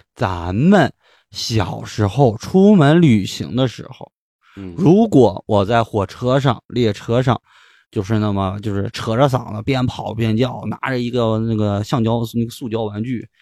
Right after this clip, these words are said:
Speaker 1: 啊，那然后来回跑，啊，然后拿，那叫，拿，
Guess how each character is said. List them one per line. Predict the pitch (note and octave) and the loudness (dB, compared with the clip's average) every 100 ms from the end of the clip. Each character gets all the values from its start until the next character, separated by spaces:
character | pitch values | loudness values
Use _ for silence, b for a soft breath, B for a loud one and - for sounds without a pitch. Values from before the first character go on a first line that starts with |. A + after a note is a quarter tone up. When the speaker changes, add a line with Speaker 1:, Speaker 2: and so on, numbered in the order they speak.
| b b _ _ _ | b b _ _ _
Speaker 1:
啊， | - G#2 G2 G2 | -10 -6 -4 -4
那 | G2+ G#2 G#2+ | -4 -4 -2
然 | G2+ | -4
后 | G2 A2 | -2 -4
来 | - | -2
回 | C#3 C#3 | 0 0
跑， | - - A#2+ | -2 -8 -8
啊， | - - _ _ _ _ _ _ _ _ | -4 -6 _ _ _ _ _ _ _ _
然 | - G#2 | -6 -2
后 | A2+ | 0
拿， | G2+ B2 | -2 -2
那 | A#2+ A2+ | 0 0
叫， | A2 G#2 | -2 -4
拿， | F#2+ G#2+ | -4 -6